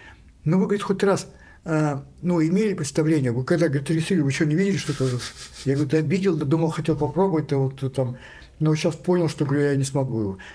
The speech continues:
Я говорю: "Потому что я ни разу, я говорю, не бегал, ничего это". Она говорит: "Да все так никогда не бегают, а потом раз и это". Я говорю: "Нет, нет, я не смогу, у меня, говорю, чё-то вообще всё плохо", говорю, "я не, я не могу", говорю. А,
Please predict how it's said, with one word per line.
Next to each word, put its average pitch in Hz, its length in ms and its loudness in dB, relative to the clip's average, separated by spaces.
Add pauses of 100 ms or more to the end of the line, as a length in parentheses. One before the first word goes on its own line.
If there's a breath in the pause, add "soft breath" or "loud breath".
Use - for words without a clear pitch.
(120 loud breath)
Я 135 120 2
говорю: 131 120 -2
"Потому 135 260 -2
что 147 140 -2
я 139 80 2
ни 139 100 2
разу, 131 280 0 (260)
я 123 300 0
говорю, 117 300 -4
не 110 440 -4
бегал, 151 320 0
ничего 120 540 -2
это". 104 280 -6 (380 loud breath)
Она - 100 -2
говорит: 151 180 0
"Да 165 60 2
все 208 200 -2
так 190 160 -2
никогда 180 360 2
не 156 100 2
бегают, 175 320 2
а 143 60 2
потом 143 260 0
раз 156 200 0
и 143 60 -2
это". 123 500 0 (380 loud breath)
Я 135 140 2
говорю: 143 140 2
"Нет, 185 220 0
нет, 165 200 0
я 156 80 2
не 160 80 2
смогу, 156 280 -2
у 147 60 0
меня, 139 220 0
говорю, 131 160 0
чё-то 131 320 -4
вообще 131 340 -2
всё 104 240 -6
плохо", 151 420 -2
говорю, 110 280 -4
"я 104 220 -4
не, 117 280 -4
я 123 160 -2
не 131 80 0
могу", 117 260 -4
говорю. 95 240 -4 (1700 loud breath)
А, 139 600 0